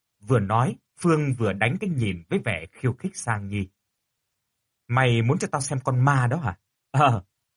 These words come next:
được rồi, tao cũng muốn xem mặt mũi con ma đó ra làm sao. Có xinh hơn tao hay không? Mà nếu sang nhà mày mà tao không có thì coi chừng tao đấy nhá."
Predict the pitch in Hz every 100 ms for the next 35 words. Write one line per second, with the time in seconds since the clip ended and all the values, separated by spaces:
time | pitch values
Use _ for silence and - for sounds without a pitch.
0 | - 131 - 113 101 _ _ _ _ 151
1 | 147 139 139 185 170 175 180 127 - 101
2 | 147 - 139 120 117 110 113 160 180 98
3 | - - 107 - _ _ _ _ 185 185
4 | 185 139 135 127 110 107 - 101 _ _
5 | _ _ _ _ 135 147 147 156 226 277
6 | 220 160 127 117 113 101 _ _ - 127
7 | 123 120 170 160 160 - 131 190 - 131
8 | 113 104 _ - 131 123 127 101 - 117
9 | 101 131 160